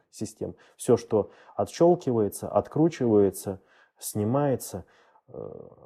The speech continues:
может быть утеряно либо украдено в момент движения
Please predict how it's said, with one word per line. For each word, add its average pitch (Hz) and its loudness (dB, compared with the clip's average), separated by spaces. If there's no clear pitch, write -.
может 104 0
быть 120 -4
утеряно 110 -4
либо 95 -4
украдено 107 -4
в - -20
момент 101 -2
движения 90 -6